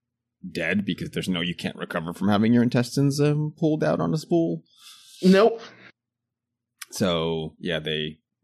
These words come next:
Speaker 1: they, they shut him of this world and, um, decide they need to get the hell out of there. Uh,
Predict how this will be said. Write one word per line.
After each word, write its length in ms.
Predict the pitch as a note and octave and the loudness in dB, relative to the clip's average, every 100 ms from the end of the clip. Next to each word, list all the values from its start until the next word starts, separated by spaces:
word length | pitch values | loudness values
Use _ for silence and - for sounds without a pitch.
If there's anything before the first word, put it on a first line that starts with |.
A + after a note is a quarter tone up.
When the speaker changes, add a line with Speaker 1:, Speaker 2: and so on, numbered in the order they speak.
| _ | _
Speaker 1:
they, 240 | E2 D#2 D#2+ | -10 -10 -10
they 300 | - C#2 C2+ - - | -12 -12 -14 -18 -16
shut 300 | - B2 - | -6 -6 0
him 220 | G#2 F#2+ | 2 2
of 160 | F2+ F2 | 0 -4
this 200 | E2+ - | -6 -6
world 520 | E2+ E2 D#2+ E2 D#2+ - - - _ _ E2 | -6 -4 -4 -6 -10 -18 -20 -20 _ _ -12
and, 640 | E2 D#2+ D#2 D#2 D#2 D#2 - | -8 -6 -6 -6 -8 -8 -8
um, 540 | D#2+ D#2 D2 D2 C#2+ _ _ _ _ _ | -8 -8 -8 -10 -14 _ _ _ _ _
decide 460 | - - D#2+ D2+ E2 | -16 -10 -8 -8 -8
they 100 | D#2+ | -10
need 180 | F2 E2 | -10 -10
to 80 | F2+ | -6
get 160 | A#2+ - | -4 0
the 60 | |
hell 140 | C3 D3+ | 2 2
out 120 | D#3 | 2
of 80 | B2 | 2
there. 440 | G2+ F2+ E2 - - | 2 2 -2 -6 -8
Uh, 500 | F2 E2+ D#2 D#2 | -6 -4 -6 -8